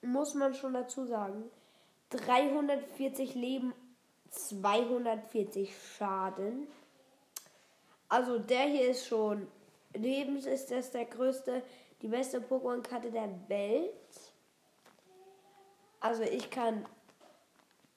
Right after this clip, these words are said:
kackfroh sein, dass ich die habe. Ähm, und ja, gleich kommt auch noch eine richtig O-P-Karte, die die meisten Schaden macht, die ich überhaupt habe.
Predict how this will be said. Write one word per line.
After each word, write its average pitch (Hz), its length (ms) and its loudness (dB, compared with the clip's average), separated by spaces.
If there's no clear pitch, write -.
kackfroh 240 580 -4
sein, 196 340 -2
dass 202 220 -4
ich 202 180 -10
die 202 200 -4
habe. 214 460 -2
Ähm, 220 800 -2
und 240 160 -2
ja, 269 160 10
gleich 262 280 -2
kommt 262 240 0
auch 247 100 2
noch 262 120 2
eine 254 140 0
richtig 254 340 -2
O-P-Karte, 240 680 -2
die 233 320 -4
die 269 80 4
meisten 247 560 4
Schaden 247 340 0
macht, 240 240 -8
die 254 60 -6
ich 226 180 -10
überhaupt 247 580 2
habe. 220 460 0